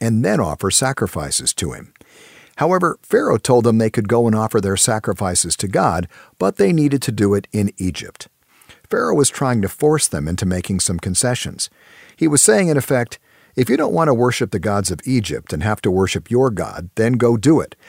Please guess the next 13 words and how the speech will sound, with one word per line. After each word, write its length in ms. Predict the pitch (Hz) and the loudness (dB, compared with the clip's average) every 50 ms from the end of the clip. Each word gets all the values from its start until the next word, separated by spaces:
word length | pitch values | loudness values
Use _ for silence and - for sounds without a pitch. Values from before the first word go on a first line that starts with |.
| - - - | -20 -18 -4
Just 180 | - - 226 | 0 0 2
don't 200 | - 254 233 185 | 2 2 2 4
go 160 | - 170 147 131 | 4 4 4 6
very 260 | 123 120 104 90 90 | 4 4 4 4 2
far. 400 | 85 - - - 95 80 - - - _ _ | 0 -2 -4 -4 -4 -6 -14 -18 -20 _ _
Stick 300 | - - - 208 190 - | -4 0 2 2 2 4
around." 460 | 131 101 92 78 65 - - - - - _ _ _ _ _ _ _ - _ _ | 2 0 0 -2 -4 -8 -14 -18 -20 -20 _ _ _ _ _ _ _ -20 _ _
Maybe 200 | - 175 254 285 | -2 -2 0 0
you've 180 | 262 247 202 139 | 0 0 0 0
seen 260 | - - 180 165 151 | 2 2 2 2 2
this 180 | 143 135 131 - | 2 2 2 0
trick 320 | - - 131 117 - - | 2 2 0 0 2 0
before, 500 | - 101 - - 120 104 78 - - - | -2 -2 -2 0 -2 -2 -2 -4 -8 -12